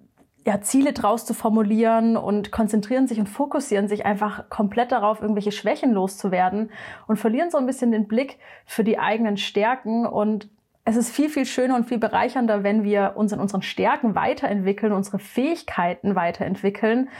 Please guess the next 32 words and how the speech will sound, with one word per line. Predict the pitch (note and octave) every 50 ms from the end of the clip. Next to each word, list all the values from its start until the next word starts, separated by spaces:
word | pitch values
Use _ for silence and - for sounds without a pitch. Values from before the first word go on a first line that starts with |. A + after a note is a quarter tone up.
| - - - - - _
Und, | - - G#3 G#3+ G#3 G#3 G3+ G#3
ähm, | G3 F3+ F#3+ F#3+ C#3 - - -
da | A#3+ A3
ist | - -
natürlich | C#4 A#3+ B3 B3+ A#3+ A3+
auch | -
viel | - - C#4 G#3+
weniger | A#3+ A#3+ A#3 A3+ A3 G#3+
Frustration | - - A#3 A3+ A3 - - G3 G3 - - - A#3 C4 C4+
da. | A3 F#3
Deswegen | F#3+ G3+ G3+ G#3+ G#3+ G#3+ G#3+
macht's | G#3+ B3+ C#4 - - -
ja | G#3+ -
auch | - G3 G3 -
so | - G#3
viel | G3+ - G#3 F#3
Sinn, | G3+ G3+ G#3+ A3 A3+ A3+ - - - - - -
sich | - - G#3 G#3 G#3
einfach | - G3+ G3+ G3 G3+ F#3+ - -
über | - G#3+ G3+ G3+ G3
seine | G3+ F#3+ G3+
Stärken | G3 - - - G3 G3 G#3 G#3 G#3 G#3
mal | G3 G3 G3 G3 F#3+ - - _ _ _ -
bewusst | A3 F#3+ F#3 A#3 D4 E4+ - - -
zu | - G#3 F3
werden | F3+ F#3 F#3+ F#3+ G3 G#3 A3 A3 -
und | - G3+ G#3 G3+
so | - - G3 G3+
ein | G#3
bisschen | A3+ - - G#3+
zu | - - G3+
reflektieren. | G3+ G3+ G3+ - G3+ G3 - - - B3+ A#3+ G#3+ G#3 A3 A#3+ A#3+ A#3+ - _